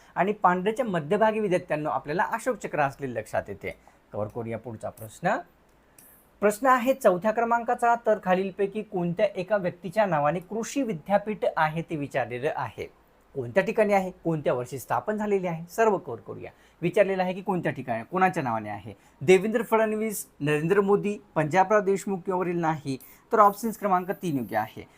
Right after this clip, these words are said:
पंजाबराव देशमुख यांच्या नावाने जे आहे विद्यार्थ्यांनो कृषी विद्यापीठ असले लक्षात येते. कोणत्या जिल्ह्यामध्ये?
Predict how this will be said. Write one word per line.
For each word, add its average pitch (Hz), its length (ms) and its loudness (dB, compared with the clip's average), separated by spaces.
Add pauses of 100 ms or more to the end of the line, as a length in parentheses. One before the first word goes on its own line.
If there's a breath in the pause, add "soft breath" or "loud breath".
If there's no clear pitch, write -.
(180 soft breath)
पंजाबराव 208 560 6
देशमुख 175 520 0
यांच्या 151 380 -2
नावाने 175 280 0
जे 156 120 -4
आहे 151 120 2
विद्यार्थ्यांनो 135 600 -2
कृषी - 640 0
विद्यापीठ 175 480 0
असले 143 380 -2
लक्षात 139 380 2
येते. 143 240 -6
कोणत्या 147 400 -2
जिल्ह्यामध्ये? 185 560 0